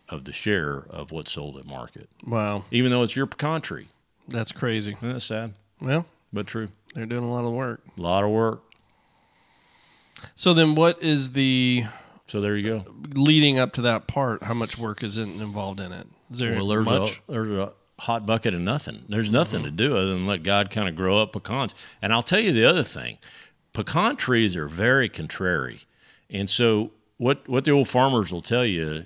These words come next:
Speaker 1: 'cause we've got a kabillion, we still got some of that land up in Oklahoma. We've got a kabillion.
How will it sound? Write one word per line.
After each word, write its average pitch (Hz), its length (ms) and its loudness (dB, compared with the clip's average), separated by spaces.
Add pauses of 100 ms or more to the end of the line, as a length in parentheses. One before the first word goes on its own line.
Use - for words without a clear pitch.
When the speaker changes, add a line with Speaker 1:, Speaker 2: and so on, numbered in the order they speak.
(140)
Speaker 1:
'cause 107 200 2
we've 139 220 4
got 113 200 6
a 87 140 0 (120)
kabillion, 95 480 2
we 104 100 0
still 101 220 -2
got 90 240 -2
some 95 160 -4
of 80 40 -4
that 80 120 -6
land 82 240 -6
up 80 100 -6
in 82 80 -12
Oklahoma. 101 320 -8
We've 101 140 -4
got 104 140 -2
a - 40 -4
kabillion. 104 560 -2